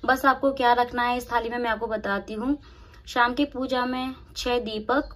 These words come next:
और मीठा प्रसाद में जिनके तीन भाग करते हैं वो रखना है, और इसमें आपको पंचामृत रखना है। अगर आप अभिषेक कर सकते हैं अपने मंदिर में तो कीजिए, नहीं तो आप ऐसे ही मतलब छींटा दे करके पूजा कर सकते हैं,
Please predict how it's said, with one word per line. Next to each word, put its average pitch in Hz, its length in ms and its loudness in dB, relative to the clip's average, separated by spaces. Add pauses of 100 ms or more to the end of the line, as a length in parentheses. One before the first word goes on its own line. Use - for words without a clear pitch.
और 208 320 2
मीठा 220 680 -2 (260)
प्रसाद 214 420 -2
में 277 220 2 (400)
जिनके 240 260 -6
तीन 247 260 -4
भाग 240 200 0
करते 220 280 -6
हैं 240 80 -6
वो 220 200 -4
रखना 254 320 -2
है, 269 200 2
और 240 180 2
इसमें 240 260 -4
आपको 240 340 2
पंचामृत 226 680 -2
रखना 208 300 -4
है। 269 180 2 (640)
अगर 254 240 4
आप 277 200 4
अभिषेक 247 380 2
कर 254 120 2
सकते 254 320 0
हैं 254 60 2
अपने 254 160 -4
मंदिर 240 320 2
में 247 100 0
तो 247 120 4
कीजिए, 240 320 0
नहीं 262 140 4
तो 247 120 0
आप 233 160 6
ऐसे 220 260 -2
ही 277 120 4
मतलब 247 240 -2
छींटा 240 320 -4
दे 233 120 -2
करके 220 300 -4
पूजा 226 280 -4
कर 208 180 -4
सकते 196 360 -8
हैं, 240 220 0